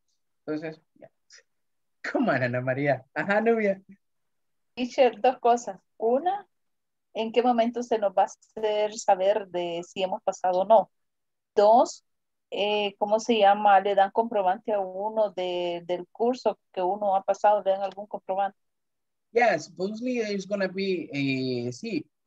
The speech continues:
Speaker 1: eh, tengo entendido que sí dan un, un, una especie de comprobante, ¿ok? Eh, cuando estaban en las clases presenciales se les daba un diploma, probablemente, ah, eh, it would be like the same, eh, with this. Eh, con respecto a de,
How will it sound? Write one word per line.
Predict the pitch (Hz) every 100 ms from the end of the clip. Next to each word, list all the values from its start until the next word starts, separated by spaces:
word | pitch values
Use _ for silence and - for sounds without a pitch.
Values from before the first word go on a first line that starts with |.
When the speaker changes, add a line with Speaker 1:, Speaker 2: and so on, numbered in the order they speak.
| _ _ _
Speaker 1:
eh, | 147 143
tengo | 156 160
entendido | 185 185 185 214 196
que | 170
sí | -
dan | 170 160
un, | 156 156 -
un, | 147 135
una | 135 147
especie | 151 160 156 160
de | 156
comprobante, | 151 143 147 190 170 127 131 -
¿ok? | 120 143 170 - _ _ _
Eh, | 139 139
cuando | 151
estaban | 147 151 156 175
en |
las | 170 165
clases | 170 170 175
presenciales | 175 170 160 185 190 180
se | 165
les | 139
daba | 135 139
un | 143
diploma, | 139 - 185 147 117 - -
probablemente, | 127 131 139 139 139 143 147 123
ah, | 120 101 - -
eh, | - -
it | 110 135
would | 135
be | 139 135
like | 123
the | 120
same, | 120 135 123 -
eh, | 113 113 -
with | 131
this. | 190 160 - _ _ _ _ _ _
Eh, | 180 196 190 190 190 190 185 180 180
con | 208
respecto | 196 190 214 208 -
a | 214
de, | 208